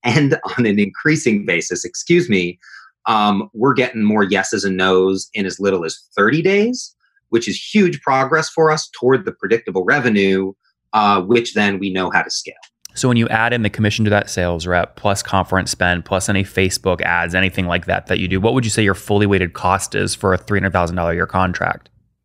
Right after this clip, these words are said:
Speaker 1: Our total cost of sales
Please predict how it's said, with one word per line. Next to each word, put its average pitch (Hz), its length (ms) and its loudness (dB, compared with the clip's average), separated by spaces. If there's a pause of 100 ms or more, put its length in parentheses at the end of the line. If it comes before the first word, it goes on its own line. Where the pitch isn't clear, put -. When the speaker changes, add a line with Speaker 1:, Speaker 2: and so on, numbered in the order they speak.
(180)
Speaker 1:
Our 196 300 2 (220)
total 160 380 2
cost 117 460 0
of 92 140 -4
sales 107 580 0